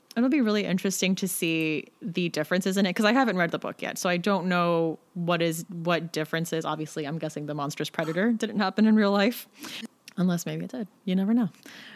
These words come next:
But, uh, it'll be interesting to see the differences. And I could just see this being done really well and cinematically with the ocean and the snow and the cold. I just really love that aesthetic, and I think that could be done really well.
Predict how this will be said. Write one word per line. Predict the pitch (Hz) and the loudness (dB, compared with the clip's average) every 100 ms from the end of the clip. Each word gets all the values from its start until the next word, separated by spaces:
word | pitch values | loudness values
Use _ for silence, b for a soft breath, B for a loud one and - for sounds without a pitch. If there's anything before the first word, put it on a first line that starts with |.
| B | B
But, | 175 175 160 | -2 -2 -2
uh, | 147 - - _ _ _ _ - | -6 -10 -18 _ _ _ _ -2
it'll | 226 | 0
be | 208 | 2
interesting | 175 170 - 165 | 0 -2 -4 -2
to | 160 | -2
see | 165 | -2
the | 160 | -4
differences. | 156 131 - 156 - 165 - 214 | -6 -6 -8 -8 -6 -6 -6 0
And | 208 202 196 - - _ _ _ _ _ _ - | 2 2 2 -2 -10 _ _ _ _ _ _ -2
I | 220 | 0
could | 294 | 2
just | 302 - | 0 0
see | 202 | 0
this | 180 - | 0 -2
being | 160 160 | -4 -2
done | 151 147 | -2 -2
really | 156 165 160 | -2 -2 -2
well | 160 156 | -2 -2
and | 160 160 | -4 -4
cinematically | 170 160 151 147 160 - 156 156 143 | -4 -4 -2 -2 -4 -6 -4 -4 -4
with | 156 - | -6 -6
the | 156 | -6
ocean | - 151 - 160 | -4 -4 -4 -4
and | 156 143 | -4 -4
the | |
snow | 156 - 165 147 151 | -4 -4 -2 -2 -2
and | 151 | -4
the | 143 | -8
cold. | - 151 151 160 | -6 -4 -4 -4
I | |
just | 160 160 | -6 -4
really | 160 | -4
love | 151 143 143 - | -4 -4 -4 -4
that | 147 139 | -4 -4
aesthetic, | 147 - 131 160 220 - | -6 -4 -2 -2 -4 -6
and | 160 | -8
I | |
think | - 156 151 | -6 -8 -8
that | - | -10
could | - - 170 | -10 -8 -6
be | 147 | -6
done | 147 143 135 | -6 -6 -6
really | 139 127 | -8 -8
well. | 135 123 - | -6 -6 -8